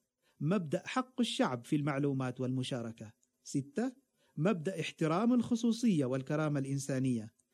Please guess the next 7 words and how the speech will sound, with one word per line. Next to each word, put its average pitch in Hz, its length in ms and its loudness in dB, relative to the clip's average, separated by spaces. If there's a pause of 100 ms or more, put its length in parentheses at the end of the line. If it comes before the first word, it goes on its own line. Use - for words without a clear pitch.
(160)
سبعة، 151 480 -2 (420)
مبدأ 160 500 2 (200)
احترام 185 500 2
مصلحة 160 500 0
الشعب. 180 400 0 (480)
ثمانية، 208 580 4 (360)
مبدأ 175 460 2